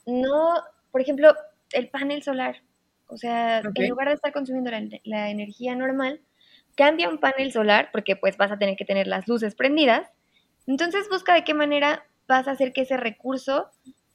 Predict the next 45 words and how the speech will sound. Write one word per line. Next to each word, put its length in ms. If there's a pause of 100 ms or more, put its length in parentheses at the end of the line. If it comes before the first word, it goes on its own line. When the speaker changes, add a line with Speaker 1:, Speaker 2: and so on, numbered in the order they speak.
(160)
Speaker 1:
o 80
que 100
más 140
bien 220
no 140
se 100
esté 800
consumiendo 520
demasiado 480
recurso 440
natural 360
para 180
generarlo. 520 (680)
O 100
sea, 180
hay 140
maneras 380
de 80
ir 120
cambiando 420
el 160
chip. 200 (240)
Y 80
la 180
cosa, 400
yo 100
creo 140
que 180
es, 100 (580)
pues, 100
como 220
te 80
digo, 180
la 160
conciencia 560
de 80
las 160
personas 380
que 100
habitan 500
en 140
la 120
casa. 280 (880)
O 140
sea, 360